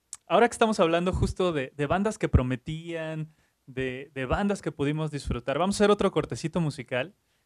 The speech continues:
Y ayer que estábamos preparando un poco la conversación para, para tener, eh, esta grabación, hablábamos de bandas que no disfrutamos ¿no? Por andar de pinches rockerillos.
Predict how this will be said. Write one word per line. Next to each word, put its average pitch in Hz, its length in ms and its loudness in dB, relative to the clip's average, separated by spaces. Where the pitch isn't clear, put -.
Y 139 100 2
ayer 170 320 4
que 196 80 -4
estábamos 185 400 2
preparando 139 680 2
un 147 100 0
poco 139 600 0
la 123 160 -2
conversación 131 680 -2
para, 120 480 -4
para 117 200 -6
tener, 127 460 -6
eh, 127 280 -6
esta 151 220 -2
grabación, 139 640 -2
hablábamos 175 480 4
de 139 140 0
bandas 160 360 -2
que 139 140 -4
no 160 200 -2
disfrutamos 143 760 -10
¿no? 196 180 -20
Por 120 140 0
andar 147 240 2
de 185 80 -4
pinches 170 360 -2
rockerillos. 131 760 -6